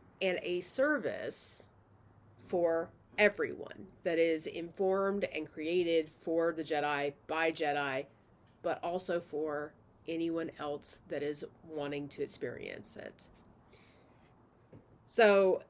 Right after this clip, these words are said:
this video is going to cover the history, the evolution, the purpose, and the Jedi philosophy behind the Labyrinth of Release. So let's just jump in. All right, so somewhere around two thousand and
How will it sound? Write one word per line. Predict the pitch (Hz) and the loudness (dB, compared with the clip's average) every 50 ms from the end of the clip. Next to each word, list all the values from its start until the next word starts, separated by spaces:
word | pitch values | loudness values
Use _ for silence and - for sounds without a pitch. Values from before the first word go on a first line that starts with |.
| - 185 180 170 | -14 -16 2 8
this | 208 254 269 - - | 10 10 10 10 8
video | 220 233 214 208 196 185 185 190 | 6 8 8 8 8 6 6 6
is | 190 185 | 2 0
going | - 180 170 165 175 | 0 0 0 0 -2
to | - - - 175 | -4 -10 -12 -12
cover | - - 185 170 165 175 165 | -8 -6 -6 -2 -2 -2 0
the | 151 147 | 0 -2
history, | 147 - - 175 175 - - 214 196 196 220 220 | -4 -4 -6 -6 -6 -6 -4 0 2 2 2 2
the | 202 185 - 143 | 0 -2 -2 -2
evolution, | 156 151 151 147 160 170 180 - - 226 220 240 247 226 | -2 -2 -2 0 0 0 -2 -2 0 0 2 2 2 0
the | 180 | -2
purpose, | - - - 185 170 170 - - 180 214 - | -4 -2 -2 -2 -2 0 0 -2 -2 -2 -4
and | - - 175 170 | -6 -4 -2 -2
the | 160 | -2
Jedi | 156 175 165 165 175 170 | 0 0 0 0 0 0
philosophy | - 175 165 160 165 160 - - - 170 160 | -2 -2 -2 0 0 -2 -4 -6 -6 -6 -4
behind | 160 165 160 - 160 143 151 151 151 | -4 -6 -6 -6 -6 -6 -4 -4 -4
the | 147 | -4
Labyrinth | 147 139 139 139 - 139 143 135 | -2 -2 -2 -2 -4 -6 -8 -8
of | 139 - | -10 -8
Release. | 147 135 - 113 - - - | -8 -8 -8 -8 -8 -10 -10
So | - - - | -12 -10 -6
let's | 147 170 185 185 - - | -2 -2 -2 -2 -2 -4
just | 247 240 - - - - _ _ - | -8 -8 -8 -10 -14 -20 _ _ 0
jump | - 202 165 165 160 160 | 2 2 2 2 0 -4
in. | 147 139 - - - - - - - _ _ _ _ - - - - _ - - - - - - - - | -4 -6 -8 -12 -14 -16 -18 -20 -20 _ _ _ _ -20 -20 -20 -20 _ -20 -20 -20 -20 -20 -20 -4 4
All | 202 214 | 6 8
right, | 190 170 - - | 8 8 6 4
so | - 240 214 208 208 | 4 6 8 8 8
somewhere | 208 - - - - 247 254 285 359 370 370 370 349 | 8 4 -2 0 2 2 2 4 2 4 4 4 6
around | 269 240 220 220 214 220 226 226 214 | 6 6 6 6 6 4 2 0 -2
two | - - 226 | -2 -4 0
thousand | 220 262 220 226 226 220 254 254 | 2 4 4 4 2 2 2 2
and | 240 226 214 | 4 2 2